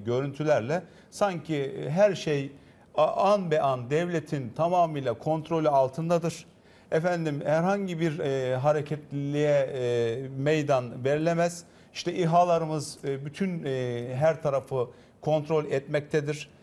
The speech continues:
Yani bugün bakın Amerika'da, <clears throat> İngiltere'de, e,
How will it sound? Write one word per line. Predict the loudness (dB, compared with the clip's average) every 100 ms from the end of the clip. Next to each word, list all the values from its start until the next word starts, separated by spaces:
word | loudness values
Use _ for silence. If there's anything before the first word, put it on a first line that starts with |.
| -20 _ 0
Yani | 0 0
bugün | -4 -2 -4 -4 -10
bakın | -6 -4 -2 -4 0
Amerika'da, | 0 2 -2 0 -2 2 0 0 -10
<clears throat> | -6
İngiltere'de, | -2 0 -2 0 0 2 0 -4 -6 -14 -20 -20 -18 -6
e, | -2 -2 -2